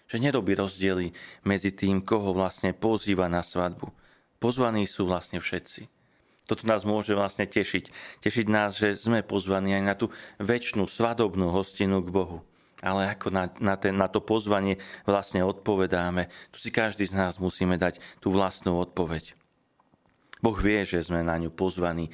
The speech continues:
Boh vie, že si nás vybral. Boh vie, že patríme, že patríme k jeho deťom. Že patríme do spoločenstva, ktoré je pozvané kráčať cestou k svetosti. Ale tá Božia láska, ktorú nám Boh zanecháva, dáva,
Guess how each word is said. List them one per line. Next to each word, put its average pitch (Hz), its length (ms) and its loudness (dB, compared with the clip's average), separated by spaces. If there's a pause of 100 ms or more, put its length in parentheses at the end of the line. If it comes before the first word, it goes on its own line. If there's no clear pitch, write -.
(200)
Boh 101 240 0
vie, 104 240 0
že 90 80 0
si - 160 -6
nás 85 240 0
vybral. 90 480 -2 (320)
Boh 104 80 2
vie, 113 240 2
že 107 80 2
patríme, 98 640 0 (240)
že 98 240 2
patríme 107 560 0
k 101 160 2
jeho 98 80 0
deťom. 90 640 -4 (340)
Že 104 160 -2
patríme 117 400 0
do 98 80 2
spoločenstva, 107 1120 -2
ktoré 123 240 2
je 120 80 -6
pozvané 120 480 2
kráčať 107 640 0
cestou 98 320 0
k - 80 -10
svetosti. - 560 -2 (560)
Ale 87 160 -2
tá 85 160 -4
Božia 107 400 0
láska, 92 400 -2
ktorú 95 320 -2
nám 90 240 0
Boh 87 120 -2 (360)
zanecháva, 95 720 2
dáva, 95 400 2